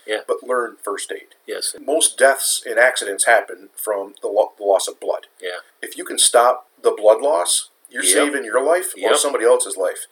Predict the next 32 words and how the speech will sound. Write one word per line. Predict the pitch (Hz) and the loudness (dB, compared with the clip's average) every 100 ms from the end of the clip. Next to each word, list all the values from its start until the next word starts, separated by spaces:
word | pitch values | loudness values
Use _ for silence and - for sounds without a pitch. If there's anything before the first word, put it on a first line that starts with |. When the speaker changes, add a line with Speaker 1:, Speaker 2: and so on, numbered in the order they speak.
| - | -12
Speaker 1:
Absolutely. | 101 107 - 110 117 | -10 -6 -4 0 0
Speaker 2:
And | 113 113 | 0 -2
you | 175 | -4
would | 165 | -2
want, | 117 127 117 - _ _ | 0 2 2 0 _ _
we | 127 160 | -2 0
always | 156 | 0
tell | - 147 | -2 -2
them, | 104 - | -4 -8
you | 165 | -6
would | 196 - | -4 -2
want | 117 107 - _ _ _ _ - | -2 -2 -4 _ _ _ _ -4
somebody | - 165 139 110 98 | 2 4 4 2 2
out | 95 95 | -2 0
there | 101 95 | -2 -2
on | |
the | 98 | -4
street | - 110 101 | -8 -8 -12
to | - | 0
save | - 117 98 | 2 2 -2
your | 95 120 156 | -6 -4 -4
kid's | - 98 - - | -4 -8 -8 -12
life. | - - - | -18 -18 -18
Speaker 1:
Yes. | 82 78 - - - _ _ _ - | -14 -14 -12 -12 -12 _ _ _ -8
Speaker 2:
It's, | 135 - _ | -8 -8 _
you | - 123 | -16 -6
have | 170 180 | -2 -2
to | - | -2
know | 107 123 | -4 -4
these | 95 87 - | -4 -8 -10
things. | - - - | -12 -20 -18
Speaker 1:
Yeah. | 90 | -16